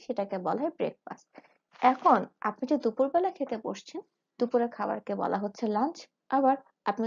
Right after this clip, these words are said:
তো এতক্ষণ পর্যন্ত কিছুই খাননি, তাহলে তো সেটা ব্রেকফাস্টও হতে পারে। তাহলে কি বলবেন সেই খাবারটিকে, breakfast or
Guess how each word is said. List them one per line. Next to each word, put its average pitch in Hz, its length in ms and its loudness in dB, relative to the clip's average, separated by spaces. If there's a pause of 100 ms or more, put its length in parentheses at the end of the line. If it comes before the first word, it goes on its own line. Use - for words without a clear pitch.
তো - 100 -4
এতক্ষণ 247 340 -4
পর্যন্ত 269 240 -4 (120)
কিছুই 339 320 -2
খাননি, 262 260 -4 (400)
তাহলে 330 260 4
তো 403 120 0
সেটা 370 140 2 (100)
ব্রেকফাস্টও 240 560 0
হতে 185 240 -2
পারে। - 160 -2 (600)
তাহলে 247 220 6 (120)
কি - 80 6 (140)
বলবেন 214 260 4 (280)
সেই 226 240 4
খাবারটিকে, 226 520 2 (480)
breakfast 247 560 4 (180)
or 202 80 0